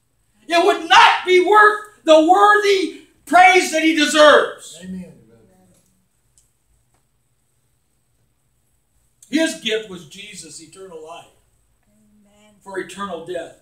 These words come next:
Speaker 1: righteousness
Speaker 3: Amen.
Speaker 1: for unrighteousness, life for death, heaven for hell.
Speaker 3: Amen.
Speaker 1: What can I give back to him <laughs> that he didn't make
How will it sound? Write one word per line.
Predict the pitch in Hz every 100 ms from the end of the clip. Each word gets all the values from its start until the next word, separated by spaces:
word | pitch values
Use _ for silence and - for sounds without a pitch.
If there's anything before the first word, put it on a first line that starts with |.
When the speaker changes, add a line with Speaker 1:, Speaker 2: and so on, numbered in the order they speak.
| _
Speaker 1:
righteousness | 202 226 233 - 175 - 151 -
Speaker 3:
Amen. | _ _ _
Speaker 1:
for | - 202 - _ _ _ _
unrighteousness, | 220 220 202 190 180 165 - 143 - _ _
life | 226 247 233 - - _
for | 202 185
death, | 220 214 - - _ _ _ _ _ _ -
heaven | 254 262 240 220
for | 220 220
hell. | 220 220 - - _
Speaker 3:
Amen. | _ _ _ _ _ _ _ _ _ -
Speaker 1:
What | 233 285 277
can | 247
I | 240 233
give | 240 -
back | 226 233 233 233
to | 214
him | 214 208 - - _ _ _ - - _
<laughs> | 262 262 240 226 _ _ _ _ _ _ _ _ _ _ _ _ _ _ 214
that | 208
he | 254
didn't | 269 262 247
make | 254 254 - -